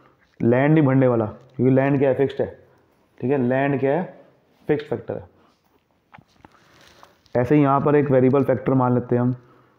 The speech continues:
variable factor मान लेते हैं जैसे कि labor,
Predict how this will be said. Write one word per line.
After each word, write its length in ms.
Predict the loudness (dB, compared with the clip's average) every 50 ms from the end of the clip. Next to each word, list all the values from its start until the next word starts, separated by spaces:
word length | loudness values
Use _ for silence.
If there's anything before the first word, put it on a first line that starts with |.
| _ _ _ _ _ _ _ _ _ _ _ _ -6
variable 360 | -4 -2 0 2 2 0 0
factor 280 | 0 -2 -4 -2 -2 0
मान 200 | 0 0 0 0
लेते 180 | -2 0 0
हैं 60 | 0 0
जैसे 180 | 2 0 0
कि 300 | 0 2 2 2 2 0 -4 -12 -20 -20 -20 _ _ _ _ _ -4
labor, 320 | 0 2 2 4 2 2